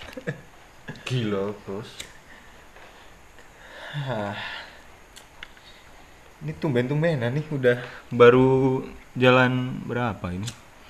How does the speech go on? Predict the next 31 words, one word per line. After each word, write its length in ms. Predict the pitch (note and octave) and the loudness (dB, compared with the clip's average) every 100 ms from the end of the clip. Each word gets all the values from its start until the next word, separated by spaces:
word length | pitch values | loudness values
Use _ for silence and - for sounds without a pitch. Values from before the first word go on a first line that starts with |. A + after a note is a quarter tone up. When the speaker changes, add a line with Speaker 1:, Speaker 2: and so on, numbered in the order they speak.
| - - - | -20 -20 -10
Speaker 2:
Tiga 220 | A#2 G#2+ | -2 0
puluhan 320 | G#2 A2 G#2+ | 2 4 4
menit 320 | A2 G2+ G#2+ B2 | 4 2 0 0
aja 180 | B2 | -2
udah 160 | B2+ G2 | 0 0
capek 480 | - F2+ E2+ - B2 | -2 -4 -4 -4 -4
ngebahas 540 | G#2 G2+ G#2 - - - - - - - - | -2 -2 -4 -10 -16 -20 -20 -20 -20 -20 -8
masalah 340 | G#2 G#2 G#2 | -6 -2 -2
kayak 240 | G#2+ G#2 G#2+ | -2 -4 -4
gini. 160 | G#2+ A#2+ - | -4 -8 -8
Speaker 1:
Udah 160 | G#2+ | -6
benci. 560 | A#2 A#2+ F#3 G#3 C#3 - - - | -4 -2 2 4 2 -2 -16 -20
Speaker 2:
Mm-mm, 640 | - D3+ D#3 D3+ D#3 C#3 - | -2 -2 0 -2 -2 -6 -6
kenapa 340 | C#3 F3 G#2 | -6 -4 -4
ya? 140 | F#2 F#2 - - - - - - - - - - - - - | -4 -8 -18 -20 -20 -20 -20 -20 -20 -20 -20 -20 -20 -18 -8
Atau 220 | - - | -2 4
mungkin 180 | D3 F3+ | 6 6
karena 220 | F3 C3+ | 8 8
gua 160 | B2+ B2 | 8 6
nggak 200 | A2+ G#2+ | 4 4
ada 140 | G#2 G2+ | 4 2
di 160 | G2 F#2+ | 0 -2
posisi 400 | G2 A2 - F#2+ | -4 -4 -4 -4
mereka 340 | F#2+ G#2+ B2 | -4 -4 -8
kali 220 | F2+ F2 | -8 -10
ya? 100 | E2 - G2+ | -12 -18 -18
Speaker 1:
Iya, 180 | F#2 E2+ | -16 -14
mungkin. 640 | E2 E2+ - F#2 F2+ F#2+ G2+ A2 - - - | -14 -14 -18 -20 -20 -20 -20 -20 -20 -20 -12
Cobalah 320 | A2+ A#2+ A#2+ | -6 0 0
jadi 160 | G#2 F2+ | 0 -4
fuckboy. 640 | G2+ F#2+ A2 F#2 F2+ F2+ | -8 -8 -8 -6 -6 -8